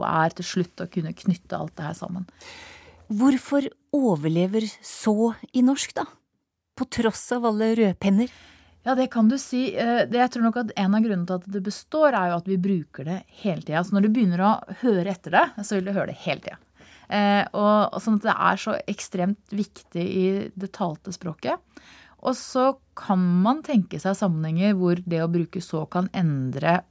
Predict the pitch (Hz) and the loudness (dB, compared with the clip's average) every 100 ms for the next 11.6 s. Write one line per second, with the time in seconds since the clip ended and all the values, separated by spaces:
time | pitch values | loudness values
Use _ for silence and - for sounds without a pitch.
0 | _ _ _ - 202 147 - - 147 151 | _ _ _ -4 -2 -2 -6 -6 -4 -2
1 | 156 160 156 156 156 - - - - _ | -2 -2 -2 -2 -4 -6 -8 -12 -14 _
2 | - - _ 202 208 196 185 214 180 180 | -20 -20 _ 2 4 4 2 -4 -4 -6
3 | 170 190 226 220 - 196 190 214 175 165 | -6 -2 0 0 0 -4 -2 -2 -2 -2
4 | 160 160 160 - 185 185 - 220 226 220 | -4 -4 -6 -6 -8 -8 -4 2 2 2
5 | 180 165 226 233 - - - 170 170 180 | 2 2 2 0 -8 -20 -4 2 2 2
6 | - 165 165 170 196 175 180 156 156 170 | -4 -4 -6 -6 -4 -4 -6 -6 -6 -4
7 | 185 170 175 185 - _ _ 226 - _ | -4 -2 -2 -6 -12 _ _ -6 -6 _
8 | - 151 - - - 160 165 _ - - | -10 -8 -8 -12 -12 -10 -10 _ -20 -20
9 | - - 156 156 - 151 - 180 - - | -20 -14 -12 -10 -8 -8 -10 -14 -18 -20
10 | - - - 202 233 208 226 208 170 160 | -20 -6 0 4 6 6 4 4 2 0
11 | - 175 185 - - 180 | -8 -8 -8 -8 -2 0